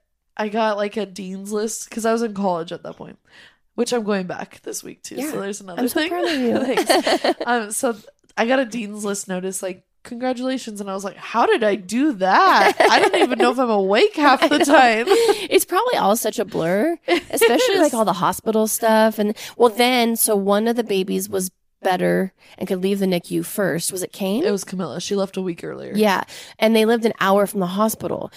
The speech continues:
Speaker 2: So then she had all this mom guilt of, like, there's one baby at the hospital, so she has to leave one baby to go see the,
Speaker 1: Yeah.
Speaker 2: uh, I
Speaker 1: And
Speaker 2: remember you crying, like,
Speaker 1: Yeah.
Speaker 2: "I don't
Speaker 1: Well,
Speaker 2: wanna
Speaker 1: and
Speaker 2: leave my
Speaker 1: postpartum
Speaker 2: baby."
Speaker 1: is real.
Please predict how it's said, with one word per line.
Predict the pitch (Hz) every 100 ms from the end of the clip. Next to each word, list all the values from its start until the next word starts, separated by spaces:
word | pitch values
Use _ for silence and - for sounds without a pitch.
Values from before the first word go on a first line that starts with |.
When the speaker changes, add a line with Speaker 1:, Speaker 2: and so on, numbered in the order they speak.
| -
Speaker 2:
So | - 226
then | 233
she | 240
had | 254 226
all | 202
this | 196
mom | 202 190 196 202
guilt | 185 175 185
of, | 185
like, | 180 175 - - - _
there's | 220 202
one | 202 214 220
baby | 220 214
at | 208
the | 196
hospital, | 196 190 - 185
so | 180 185
she | 196
has | 180
to | 196
leave | 208 220
one | 202 190 208
baby | 190 180 185
to | 175
go | 190
see | 185 220
the, | 214 196
Speaker 1:
Yeah. | - 117
Speaker 2:
uh, |
I | 196
Speaker 1:
And | 226
Speaker 2:
remember | 208 202
you | 196 196
crying, | - 254 202 208 196
like, | 196
Speaker 1:
Yeah. | 220 370
Speaker 2:
"I | 427
don't | 440
Speaker 1:
Well, | 440
Speaker 2:
wanna | 415
Speaker 1:
and | 392
Speaker 2:
leave | 392
my | 392
Speaker 1:
postpartum | - 359 415
Speaker 2:
baby." | 349 -
Speaker 1:
is | 320 190
real. | 175 165 175